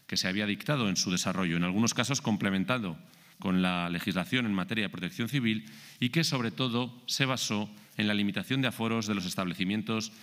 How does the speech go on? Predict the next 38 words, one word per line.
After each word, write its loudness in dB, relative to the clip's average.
y 4
actividades 0
y 2
determinación 0
de 2
horarios 0
especiales. -4
Una 6
creciente 0
evolución 0
epidemiológica -2
ocurrida 0
a -2
partir -2
del 2
mes 2
de 2
octubre 2
obligó 2
a 0
la 0
declaración -2
de 4
un 6
nuevo 2
estado -2
de 0
alarma -2
a -2
través -2
del 0
Real 0
Decreto -2
novecientos 0
veintiséis 0
dos -2
mil 2
veinte, 2